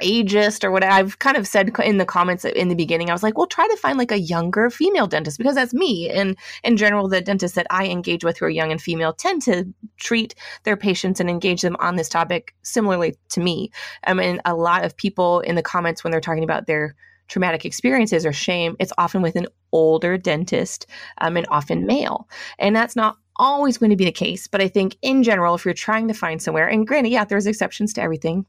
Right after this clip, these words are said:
Folks will be like, "Well, no, my hygienist was the one and she was young and,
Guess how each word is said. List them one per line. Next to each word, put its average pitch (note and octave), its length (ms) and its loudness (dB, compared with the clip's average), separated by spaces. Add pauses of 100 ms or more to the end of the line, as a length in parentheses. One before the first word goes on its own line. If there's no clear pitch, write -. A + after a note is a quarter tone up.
Folks E3+ 320 -2
will E3+ 140 -2
be F3 80 0
like, F3 200 0
"Well, D4+ 120 2
no, F4+ 180 4
my C4 180 2
hygienist A3+ 560 2
was E3+ 140 2
the E3+ 100 0
one E3 180 2
and D#3+ 120 0
she B3+ 140 0
was B3 180 0
young E3+ 380 0
and, F3 180 0